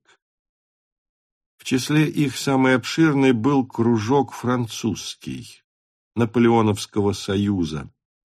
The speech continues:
графа Румянцева и Калинкура. В этом кружке одно из самых видных мест заняла Элен, как только она с мужем поселилась в Петербурге.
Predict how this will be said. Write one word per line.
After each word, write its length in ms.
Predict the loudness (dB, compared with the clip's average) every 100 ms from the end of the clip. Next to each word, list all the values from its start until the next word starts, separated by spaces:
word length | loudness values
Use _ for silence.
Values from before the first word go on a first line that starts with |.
| _
графа 460 | 0 4 4 4 4
Румянцева 760 | 6 6 6 2 4 6 6
и 300 | 4 2 2
Калинкура. 960 | 2 0 2 2 2 -4 -10 -12 -12 -18 _ _ _ _ _ _ _
В 80 | -2
этом 220 | 2 2
кружке 580 | 2 -2 4 6 6 4 0
одно 300 | -2 2 4
из 140 | 2
самых 380 | 2 0 2 0
видных 520 | 0 0 2 2 0
мест 680 | 0 2 2 -2 -16 -20 -20 _
заняла 760 | -8 0 4 4 4 4 2 0 _
Элен, 720 | 2 4 4 2 2 0 -4 -10 _ _
как 180 | -4 0
только 380 | 0 0 0
она 160 | 0 -2
с 120 | -2
мужем 320 | -4 -2 -2
поселилась 800 | -2 -6 -4 -4 -2 -4 -6 -10
в 60 | _
Петербурге. 760 | -8 -4 -4 -4 -10 -14 _